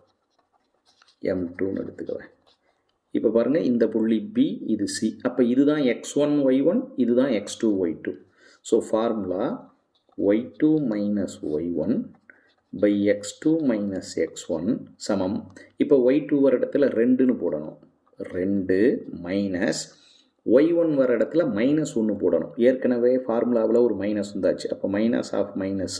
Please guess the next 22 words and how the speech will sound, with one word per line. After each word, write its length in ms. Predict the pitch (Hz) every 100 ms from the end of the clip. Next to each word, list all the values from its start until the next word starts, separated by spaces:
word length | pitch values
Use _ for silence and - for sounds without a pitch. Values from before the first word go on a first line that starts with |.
| 156
plus 320 | - 82 80 - - 95 123 208 - - - _ -
by 180 | 98 95 90 85
ஒன்னு 400 | 101 101 95 101 - 101 - _ -
by 160 | 117 117 113
எக்ஸ் 280 | - - -
டூ 100 | 160
வர 140 | 143 123
இடத்துல 380 | 104 - 120 117
ரெண்டுன்னு 460 | 101 113 120 123 110
போடணும். 420 | 82 73 - - - _ _ _ -
மைனஸ் 580 | 87 98 104 104 - - - -
எக்ஸ் 260 | 113 -
ஒன் 120 | 147 123
வர 140 | 90
இடத்துல 360 | 78 - 73 90
ஆறுன்னு 340 | 73 69 50 50
போடணும். 320 | - - - _ _ _ _
That 160 | - -
is 180 | 110 101
equal 380 | 95 95 92 87 -
to 120 | 131 151 - - _ _ - _ _ _ -
three 260 | 123 139